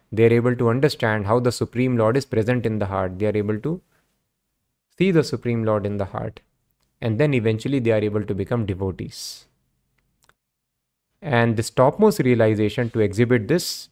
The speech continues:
pure devotees are called from the spiritual world. They are called Nitya Siddhas. And, uh, others who practice devotional service,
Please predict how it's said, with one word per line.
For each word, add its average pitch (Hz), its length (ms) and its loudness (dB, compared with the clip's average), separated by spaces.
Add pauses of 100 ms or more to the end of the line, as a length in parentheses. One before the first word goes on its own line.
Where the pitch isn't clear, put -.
pure 160 260 6
devotees 120 420 0
are 120 100 2
called 120 320 -2
from 107 220 -6
the 107 100 -2
spiritual 101 460 -4
world. 120 220 -2
They 104 60 2
are 101 100 -2
called 135 180 -2
Nitya 110 320 -4
Siddhas. - 640 -14 (1200)
And, 113 460 2
uh, 107 320 2 (720)
others 156 640 2 (180)
who 147 300 2
practice - 720 0 (100)
devotional 139 460 0
service, 143 600 -2